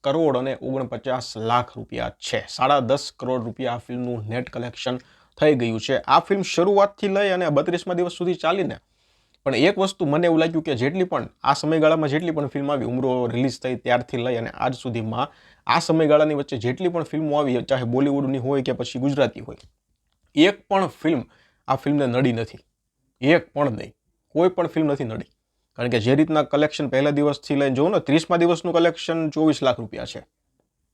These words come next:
એક મહિનો થઈ ગયો નેટ, તો એનું ચોવીસ લાખ રૂપિયા. એકત્રીસમા દિવસે ઉલટાનું વહી ગયું, પચીસ લાખ રૂપિયા થઈ ગયું. એટલે વીકેન્ડમાં હજી આ ફિલ્મના કલેક્શન વધે છે.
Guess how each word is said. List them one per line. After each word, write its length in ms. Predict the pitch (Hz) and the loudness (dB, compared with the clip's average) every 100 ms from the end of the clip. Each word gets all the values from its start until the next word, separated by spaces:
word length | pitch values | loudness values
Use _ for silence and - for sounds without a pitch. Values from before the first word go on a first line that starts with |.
| _ - | _ 0
એક 260 | 139 160 | 2 2
મહિનો 360 | 127 131 156 165 | 2 2 4 2
થઈ 140 | - | 2
ગયો 160 | 151 143 | 0 0
નેટ, 380 | 117 127 139 - _ _ _ _ - | 0 0 0 -4 _ _ _ _ 0
તો 100 | 147 | 2
એનું 220 | 151 135 | 4 2
ચોવીસ 560 | - _ 147 170 165 | -4 _ 2 2 2
લાખ 160 | 131 - | 0 0
રૂપિયા. 280 | 113 110 95 | -2 -6 -8
એકત્રીસમા 400 | 123 170 160 170 | -4 -2 0 2
દિવસે 240 | 160 160 160 | 2 2 2
ઉલટાનું 340 | 160 156 151 | 2 2 2
વહી 80 | 151 | 2
ગયું, 140 | 139 | 2
પચીસ 360 | 131 175 170 - | -2 -6 -6 -2
લાખ 200 | 123 104 | -2 -2
રૂપિયા 180 | - - | -10 -16
થઈ 100 | - | -16
ગયું. 160 | - - _ _ _ _ _ _ | -18 -20 _ _ _ _ _ _
એટલે 180 | 110 110 | -6 -2
વીકેન્ડમાં 500 | 110 - 156 151 131 | 0 2 4 4 4
હજી 200 | 117 156 | 4 4
આ 60 | 160 | 4
ફિલ્મના 280 | 156 151 | 2 -2
કલેક્શન 400 | 147 139 139 - | -2 -2 -4 -6
વધે 260 | 117 113 113 | -8 -8 -8
છે. 180 | - | -12